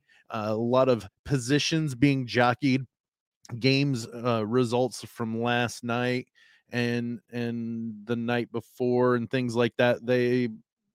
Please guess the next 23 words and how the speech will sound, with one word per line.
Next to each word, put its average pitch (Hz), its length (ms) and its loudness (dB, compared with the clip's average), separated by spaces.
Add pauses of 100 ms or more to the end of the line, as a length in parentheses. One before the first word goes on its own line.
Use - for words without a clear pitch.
(160)
they're, 139 340 0
they're 139 360 2
kind 139 260 -4
of 127 80 -2
filling 143 560 2
out 123 480 0 (1120)
where 117 260 0
teams 117 340 -4
can 104 200 -6
finish. 135 580 -4 (480)
Uh, 107 220 -4
we're 117 160 0
gonna 117 160 2
look 110 220 2
at 107 100 -4
the, 107 380 -2
the 107 220 2
men's 117 420 2
standings 117 600 -4
and 110 120 -4
the 110 40 0
women's 120 440 4
standings 117 760 -2